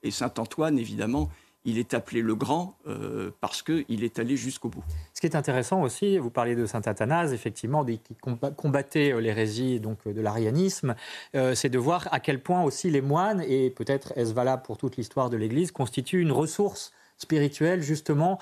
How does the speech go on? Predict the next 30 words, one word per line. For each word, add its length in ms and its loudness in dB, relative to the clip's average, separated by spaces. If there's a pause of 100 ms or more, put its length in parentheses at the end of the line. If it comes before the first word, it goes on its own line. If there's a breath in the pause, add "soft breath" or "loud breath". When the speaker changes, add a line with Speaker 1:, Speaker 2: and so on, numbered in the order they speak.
(400 loud breath)
Speaker 2:
dans 280 2
les 120 4
combats, 560 2
euh, 240 2
temporels, 600 2
euh, 440 4
voilà, 320 2
qu'ont 120 -6
menés 240 2
les 100 2
chrétiens 300 -2
à 20 -2
travers 300 0
les 80 0
siècles. 360 -2
Speaker 1:
Oui, 220 0 (120)
pendant 340 0
qu'il 200 -6
y 80 0
a 60 4
des 160 -2
théologiens, 720 2
donc, 340 -10
euh, 260 -10
de 120 -8
saints 240 -2
évêques, 560 -4
comme 180 -4
à 60 0
l'époque, 500 -4